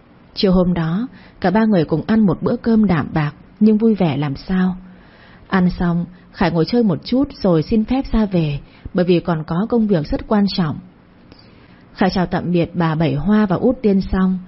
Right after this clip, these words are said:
thì bước xuống ghe, kéo cái máy D sáu định ra về. Nhưng không ngờ cái máy kéo hoài vẫn không có nổ lên được. Khải đã giật kéo đến mồ hôi ướt cả áo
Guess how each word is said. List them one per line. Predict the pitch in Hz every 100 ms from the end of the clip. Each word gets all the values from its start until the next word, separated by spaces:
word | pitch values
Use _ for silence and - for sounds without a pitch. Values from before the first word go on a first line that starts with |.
| - -
thì | -
bước | 190 262 -
xuống | 185 208
ghe, | 220 214 214 - - -
kéo | 185 180 226
cái | 262
máy | 208 175 233
D | 226 214 196
sáu | 175 233
định | 226 -
ra | 208 202
về. | 185 147 143 - - - - - - -
Nhưng | 214
không | 220 196
ngờ | 170 143
cái | 208
máy | 196 175 190
kéo | 185 180
hoài | 220 185 147
vẫn | 156
không | 214 226
có | 247
nổ | 226 175 135
lên | 202 208
được. | 180 143 - - - - - - -
Khải | 175
đã | 208
giật | 240 180 -
kéo | 180
đến | 196 233
mồ | 214 147
hôi | 175 220
ướt | 226 294
cả | 202
áo | 160 170 175 202